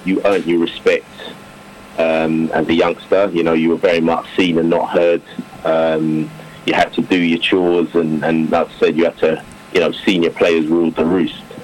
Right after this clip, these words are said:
Um, a bit different to now, but, um, but, you know, from a learning aspect, it was fantastic because,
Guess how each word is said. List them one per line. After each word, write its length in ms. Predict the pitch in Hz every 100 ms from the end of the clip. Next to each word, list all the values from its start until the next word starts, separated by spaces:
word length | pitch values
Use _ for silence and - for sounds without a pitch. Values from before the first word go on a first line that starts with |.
| -
Um, 380 | 80 80 78 76
a 20 |
bit 240 | 98 82
different 320 | 95 85 76 -
to 60 | 82
now, 260 | 82 82
but, 300 | 85 82 80 - - - - - -
um, 600 | 80 80 82 80 80 80 - -
but, 220 | 135 - -
you 60 | 147
know, 160 | 107
from 160 | - 131
a 40 |
learning 460 | 131 143 135 110 104
aspect, 580 | 101 - - 104 - 107
it 100 | 90
was 160 | 95
fantastic 680 | - 104 90 110 - 85 -
because, 360 | 80 - 85